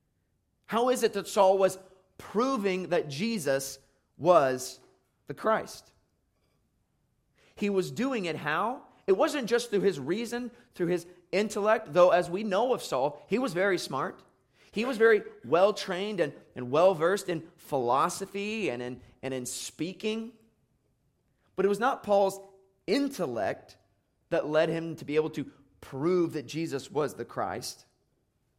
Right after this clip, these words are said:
Rather, Saul finally understood all that the prophets, all that the law, all that the history of Israel was pointing to. You see, the law, the prophets, the history of Israel,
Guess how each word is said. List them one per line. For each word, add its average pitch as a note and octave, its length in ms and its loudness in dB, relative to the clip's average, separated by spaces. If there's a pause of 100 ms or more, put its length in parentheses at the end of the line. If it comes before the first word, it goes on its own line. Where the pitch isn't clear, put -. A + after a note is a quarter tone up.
(560)
Rather, D#3 520 2
Saul A#3 360 0
finally G3 520 -2
understood F#3 680 -2 (380)
all A3+ 300 4
that G#3 180 -4
the E3 60 -2
prophets, F3 560 -2 (220)
all A3 280 6
that G#3 200 -2
the E3+ 100 4
law, D3 560 2 (180)
all A#3 260 8
that G#3 200 -2
the F3 80 0
history A3+ 520 -2
of D#3+ 200 -4
Israel C#3 720 0 (1080)
was E3 180 -2
pointing A#3 520 0
to. - 280 -12 (1120)
You F3 100 -6
see, C4 140 -4
the G#3 140 4
law, A#3 580 6 (140)
the D#3+ 80 -4
prophets, B3 580 0 (180)
the D#3 100 0
history B3 400 -2
of G3+ 80 -2
Israel, A3 440 4